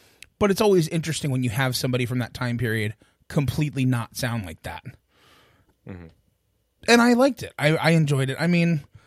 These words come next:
Speaker 1: there's a little bit of pitfalls here. I mean, we're not, we're not talking, like, vocal powerhouses or things like that. We're not talking, uh,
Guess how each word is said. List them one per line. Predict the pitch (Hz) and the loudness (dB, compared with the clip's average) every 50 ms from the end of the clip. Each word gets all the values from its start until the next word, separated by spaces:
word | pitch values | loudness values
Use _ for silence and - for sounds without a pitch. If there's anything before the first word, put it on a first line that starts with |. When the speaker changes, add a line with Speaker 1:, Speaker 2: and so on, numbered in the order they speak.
| _ _ _ _ - | _ _ _ _ 2
Speaker 1:
there's | 202 226 240 220 | 4 4 6 4
a | 208 214 | 4 4
little | 220 220 214 | 6 6 6
bit | 202 202 | 6 4
of | 185 | 2
pitfalls | 175 - 190 180 - - 170 170 165 - | 2 0 -4 -4 -2 -2 -2 0 0 0
here. | - 160 156 160 160 | 0 2 2 2 2
I | 131 139 | 2 2
mean, | 143 143 139 139 | 0 2 0 2
we're | 139 147 | 2 0
not, | 151 151 143 139 - - 135 - _ _ _ _ _ _ _ _ | 0 0 0 -2 -4 -6 -12 -12 _ _ _ _ _ _ _ _
we're | - 135 156 160 | -2 0 2 2
not | 165 151 143 147 | 2 0 -2 -4
talking, | - 147 143 135 127 123 143 135 127 | -2 0 0 0 0 -2 -2 -2 -2
like, | 127 120 113 110 104 101 - - - _ _ _ _ _ _ _ _ _ _ _ | -2 -2 -4 -6 -8 -10 -12 -16 -16 _ _ _ _ _ _ _ _ _ _ _
vocal | - 110 110 123 123 131 - - 127 123 | -12 -6 0 0 0 0 0 -2 -6 -4
powerhouses | 110 123 123 123 123 123 120 98 127 123 120 117 - - 117 117 113 117 | -2 -2 -2 0 0 -2 -2 -2 -2 -4 -4 -4 -6 -6 -4 -4 -4 -4
or | 117 113 | -6 -6
things | - 120 113 110 110 | -4 -4 -4 -4 -6
like | 113 107 107 _ | -8 -10 -10 _
that. | - 113 113 110 110 | -6 -6 -4 -6 -4
We're | 101 123 | -4 -2
not | 127 127 127 - | -2 -2 -2 -2
talking, | - 135 123 117 - 123 117 110 110 110 104 _ _ _ _ - - - _ _ _ _ _ _ _ - | -2 -2 -2 -2 -2 -4 -2 -2 -2 -4 -6 _ _ _ _ -20 -20 -20 _ _ _ _ _ _ _ 0
uh, | 139 135 131 123 123 | 2 2 4 2 0